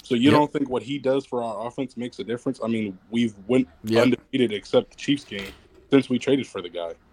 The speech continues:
Speaker 2: No, I know Dallas has a great pass rush. But again, we've seen the Niners, um, neutralize great pass rushes any number of times. They have a lot of ways that they can do it. My question really is the defense. They don't
Speaker 1: Yeah.
Speaker 2: have D J Jones anymore. They don't have Emmanuel Mosley. Travarius Ward,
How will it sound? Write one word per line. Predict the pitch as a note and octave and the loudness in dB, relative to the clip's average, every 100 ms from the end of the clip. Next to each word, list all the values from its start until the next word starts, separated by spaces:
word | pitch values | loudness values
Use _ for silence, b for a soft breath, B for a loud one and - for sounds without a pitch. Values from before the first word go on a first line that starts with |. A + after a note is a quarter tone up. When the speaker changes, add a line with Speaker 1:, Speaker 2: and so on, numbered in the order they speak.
| _ | _
Speaker 2:
No, | E3+ | 12
I | - | 12
know | G#3+ B3+ | 12 12
Dallas | E3+ F3+ F#3 | 12 12 12
has | F#3 B2+ | 12 10
a | |
great | A2 B2+ C3+ - - - | 10 10 10 6 4 8
pass | B2+ B2+ D3 | 10 10 8
rush. | C#3 | 6
But | - B2+ | 8 6
again, | B2 A2+ | 8 8
we've | E3+ F#3 | 8 10
seen | - F3+ | 10 10
the | D3 | 10
Niners, | C3+ C#3 C3 A#2 - - | 10 10 8 6 0 4
um, | A2+ G2+ | 4 10
neutralize | C3 - C#3 B2 A2+ | 10 10 10 8 8
great | A#2+ G#2+ | 8 10
pass | A#2+ A2+ | 8 6
rushes | A#2+ A2 G#2 - | 4 2 0 2
any | A#2+ B2 | 4 4
number | G2 G2+ G2+ F#2 | 4 2 0 -2
of | |
times. | - F2 - | -4 -6 4
They | E3+ | 8
have | |
a | E3+ | 12
lot | F3+ F3+ | 12 12
of | C#3+ | 12
ways | B2+ A#2 | 10 8
that | |
they | A2+ | 2
can | A2+ G#2+ | 4 2
do | G#2 G2+ | 2 0
it. | A2 | 6
My | E3+ | 8
question | - B3+ - | 10 6 8
really | C#3+ D3 B2+ | 8 8 8
is | A2+ | 4
the | |
defense. | G2+ C3 D3 E3+ F#3 - - b b - | 6 8 8 6 4 0 -2 b b 4
They | D#3 | 8
don't | F3+ | 10
Speaker 1:
Yeah. | F3 | 8
Speaker 2:
have | A#2+ | 8
D | C#3 | 6
J | D3+ C3+ | 8 8
Jones | B2+ D3+ C#3+ | 10 8 8
anymore. | D3+ D3+ D3+ D3 D3 b b - | 8 8 6 4 0 b b 8
They | |
don't | D3+ | 10
have | E3+ D3 | 10 10
Emmanuel | C#3+ C#3 C#3 | 10 10 10
Mosley. | B2+ C3 C3+ C3+ C3 C3 - _ - | 10 10 10 8 4 2 -10 _ -4
Travarius | C3+ C#3+ E3 - | 8 12 12 12
Ward, | D#3 D#3 D#3 A2 | 12 12 12 8